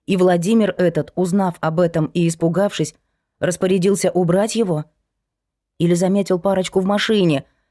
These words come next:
когда они, депутат и Нина, отправлялись куда-то вместе? Может, Роман его шантажировал? Хотя на него это так не похоже.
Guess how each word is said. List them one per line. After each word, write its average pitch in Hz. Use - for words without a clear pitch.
когда 160
они, 202
депутат 185
и 202
Нина, 175
отправлялись 185
куда-то 190
вместе? 180
Может, 180
Роман 185
его 175
шантажировал? 180
Хотя 170
на 180
него 185
это 185
так 214
не 202
похоже. 160